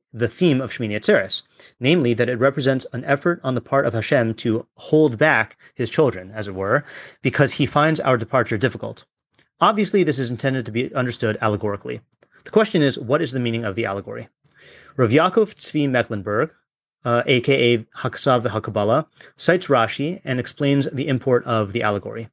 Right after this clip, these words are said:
Quote, "In this manner, we can also say that from our perspective, the last Yom Tov of Pesach and of Sukkos are called Atzeres, meaning being held back,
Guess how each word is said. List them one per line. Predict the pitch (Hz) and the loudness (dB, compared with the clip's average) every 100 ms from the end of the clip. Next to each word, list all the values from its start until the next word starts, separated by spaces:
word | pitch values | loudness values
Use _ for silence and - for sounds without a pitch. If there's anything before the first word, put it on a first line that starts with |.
| _ _ _ | _ _ _
Quote, | - 135 104 - _ _ _ _ - - | 0 0 0 -10 _ _ _ _ -20 -2
"In | 143 | 2
this | 202 202 | 2 4
manner, | 147 117 135 | 4 4 2
we | 131 | -2
can | 123 131 | -4 0
also | 139 160 180 | 0 2 2
say | 165 120 110 104 | 2 2 2 0
that | 120 | -2
from | - 117 | -4 -4
our | 127 160 | 2 2
perspective, | 165 123 117 104 117 101 | 2 -2 -4 -4 -4 -6
the | - | -4
last | 110 135 170 - | 0 0 0 0
Yom | 139 139 | -2 0
Tov | 120 | -4
of | 107 - | -6 -4
Pesach | 160 143 110 110 - - | -2 2 2 2 -2 -8
and | 131 | -4
of | 113 | -4
Sukkos | - 185 120 113 - - - - | 0 2 2 0 -4 -8 -20 -6
are | 127 | -6
called | - 139 | 2 2
Atzeres, | 123 - 196 143 107 104 - _ - | 2 0 2 2 2 -4 -12 _ -8
meaning | 131 131 127 - _ _ 110 | -2 0 -2 -6 _ _ 0
being | 151 160 | 4 4
held | 147 135 123 98 | 2 2 2 2
back, | 113 107 - | -2 -4 -10